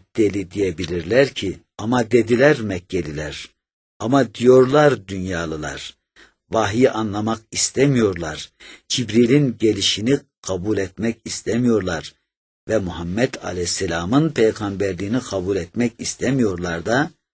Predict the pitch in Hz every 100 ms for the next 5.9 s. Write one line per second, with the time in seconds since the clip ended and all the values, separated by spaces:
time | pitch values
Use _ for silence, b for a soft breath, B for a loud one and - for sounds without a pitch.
0 | b b b _ - 98 - 104 98 92
1 | 92 123 110 92 - _ _ _ 110 107
2 | 110 101 117 131 107 87 - _ - 107
3 | 113 113 113 120 151 113 92 _ B B
4 | B B 123 127 143 107 123 120 165 151
5 | 120 113 107 101 104 107 139 117 90